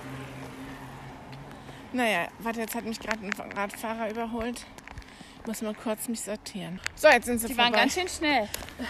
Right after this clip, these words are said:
Speaker 1: <laughs> Und, ähm, da hast du Mittagsschlaf gemacht?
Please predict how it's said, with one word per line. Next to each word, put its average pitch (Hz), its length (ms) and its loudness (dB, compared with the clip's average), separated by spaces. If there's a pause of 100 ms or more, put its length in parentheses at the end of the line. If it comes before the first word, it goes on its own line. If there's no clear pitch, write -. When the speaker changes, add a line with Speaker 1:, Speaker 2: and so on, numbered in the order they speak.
(300)
Speaker 1:
<laughs> - 880 -8
Und, 285 360 8
ähm, 226 400 2
da 240 120 4
hast 240 140 0
du 254 40 0
Mittagsschlaf 359 560 -2
gemacht? 381 460 -4